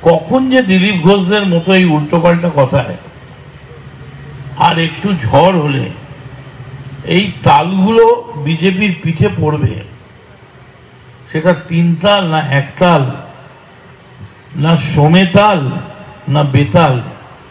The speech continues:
সেটা আমি জানি না। আমরা নিশ্চয়ই মারবো না, আপনারা করবেন না, আপনাদের আমি অনুরোধ করে যাচ্ছি। কিন্তু তাল পড়বেই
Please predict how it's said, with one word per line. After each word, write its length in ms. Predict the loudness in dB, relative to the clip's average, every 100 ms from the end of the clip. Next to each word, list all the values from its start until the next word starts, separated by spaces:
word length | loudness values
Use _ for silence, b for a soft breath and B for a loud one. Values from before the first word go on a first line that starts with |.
| -20 -20 -20 -18 -10
সেটা 260 | -6 0
আমি 220 | 0 2 2
জানি 280 | 4 2 0
না। 100 | -4 -8 -20 -20 -20 -20 -20 -20 -12 -4
আমরা 300 | 0 0 2
নিশ্চয়ই 360 | 2 2 4
মারবো 320 | 6 6 4
না, 120 | 4 2
আপনারা 320 | 0 2 0
করবেন 400 | 2 2 4 4
না, 180 | 4 2 -6 -18 -20 -20 -18 -8
আপনাদের 400 | -6 0 2 4
আমি 160 | 6
অনুরোধ 320 | 6 6 4
করে 240 | 2 2 2
যাচ্ছি। 360 | 0 -4 -8 -12 -14 -20 -20 -20 -20 -20 -20 -20 -8
কিন্তু 180 | 2 2 2 0
তাল 320 | 2 2 0 0
পড়বেই 640 | 4 4 4 2 0 -10